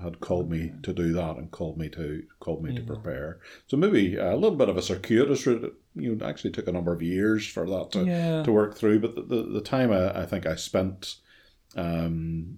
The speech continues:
Speaker 1: kind of between leaving school and the various things I did, and, you know, I, I look back on and think, yeah, those were really helpful things to
Speaker 2: Mm,
Speaker 1: do, actually,
Speaker 2: definitely.
Speaker 1: to, to prepare you for, for life and, and for
Speaker 2: Definitely.
Speaker 1: ministry.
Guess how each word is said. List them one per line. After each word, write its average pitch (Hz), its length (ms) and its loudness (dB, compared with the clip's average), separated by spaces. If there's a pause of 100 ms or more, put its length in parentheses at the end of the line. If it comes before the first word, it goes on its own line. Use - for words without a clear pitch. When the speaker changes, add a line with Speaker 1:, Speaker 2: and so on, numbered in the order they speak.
Speaker 1:
kind 87 160 -4
of 82 60 -4
between 98 340 0
leaving 92 320 2
school 87 360 0
and 82 80 -2
the 85 40 -4
various 82 340 0
things 85 220 -4
I 85 60 -4
did, 82 220 -4
and, 82 140 -8 (120)
you 92 100 -8
know, 82 300 -8
I, 92 60 -8
I - 20 -6
look 87 220 -10
back 78 280 -8
on 76 260 -6
and 73 120 -14
think, 90 220 -10
yeah, 117 140 -6
those 95 200 -6
were 73 100 -6
really 76 320 -10 (300)
helpful 92 420 -2
things 135 360 2
to 120 100 0
Speaker 2:
Mm, - 40 -2
Speaker 1:
do, 85 340 -2 (160)
actually, 98 380 -2
Speaker 2:
definitely. 92 300 -2
Speaker 1:
to, 82 60 -10
to - 80 -18
prepare 85 360 -4
you 82 120 -2
for, 85 300 -8 (260)
for 87 180 2
life 85 300 -2
and, 80 200 -8
and 82 240 -6
for - 100 -6
Speaker 2:
Definitely. 78 160 -6
Speaker 1:
ministry. - 340 -10